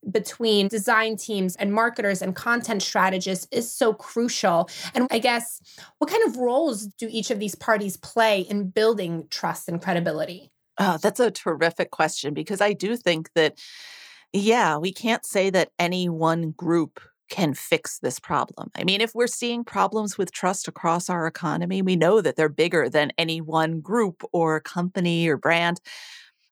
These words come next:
Speaker 2: But still, that does not mean that we are absolved of the responsibility of addressing it. And I think once we can work within our individual organizations to help bolster the confidence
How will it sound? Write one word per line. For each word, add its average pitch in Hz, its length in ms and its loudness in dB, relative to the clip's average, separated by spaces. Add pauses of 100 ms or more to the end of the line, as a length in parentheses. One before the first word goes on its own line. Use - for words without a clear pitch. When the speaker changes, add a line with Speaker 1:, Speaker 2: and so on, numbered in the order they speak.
Speaker 2:
But 208 180 2
still, 247 360 0
that 180 200 0
does 180 180 -4
not 190 220 -2
mean 170 320 0
that 170 160 2
we 160 160 0
are 160 100 2
absolved 156 640 0
of 160 120 -4
the 139 80 -4
responsibility - 1000 -2
of 85 120 -2
addressing - 580 -4
it. - 140 -10 (440)
And 156 280 2
I 156 80 2
think 202 220 -4
once 190 360 -2
we 185 180 -6
can 170 440 -4 (300)
work 202 260 2
within 180 220 0
our 170 180 2
individual 190 540 0
organizations 226 1000 -2 (120)
to 185 480 2
help 185 360 -4 (460)
bolster 196 460 0
the 165 100 -4
confidence 208 800 -2